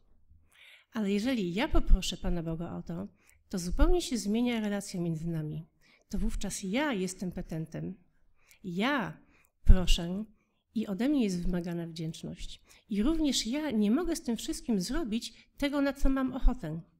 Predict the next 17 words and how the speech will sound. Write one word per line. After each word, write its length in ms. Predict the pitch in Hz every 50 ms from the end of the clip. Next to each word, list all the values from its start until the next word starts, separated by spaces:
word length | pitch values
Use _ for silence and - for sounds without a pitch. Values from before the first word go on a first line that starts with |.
| _ _ _ _ _ _ _ _ _
bo 480 | - 185 - 196 190 190 185 185 190 190 - - - _ -
muszę 640 | 208 202 226 294 - - - 214 202 208 226 247 254 247 - _ _
być 340 | - 180 202 214 214 - -
przed 240 | - - - 214 -
Panem 320 | - - 226 226 202 185
Bogiem 380 | 175 196 190 196 196 190 190 202
odpowiedzialna. 800 | - 196 - - - 185 180 180 165 175 165 160 156 156 160 160 - _ - - _ _ _ _ - - - - - - _ _ _ _ _ _ - - - - - - - - - _ _ - - - - - _ - - _ _ _ _ _ _ _ _ _ _ - - - - - - - - - _ - - - _ - _ _ - - - - - -
W 120 | 247 185
liście 400 | 220 233 320 359 - - - 247
do 120 | 196 180 190
Jakuba, 640 | 190 185 185 190 - 294 208 175 170 170 202 262 269 - - - _ - - - - - - _ - - -
w 80 | 202
liście 300 | 214 262 269 - - 233
Jakuba, 500 | 214 208 - - - 175 160 180 170 180 254 254 254 - - - - - - - - - - _ _ _ _ - _ - - - - - - - - - - - - - - -
w 80 | - -
czwartym 420 | - - - 349 359 - 339 302
rozdziale 720 | 277 254 226 196 190 220 269 269 269 262 262 269 269 269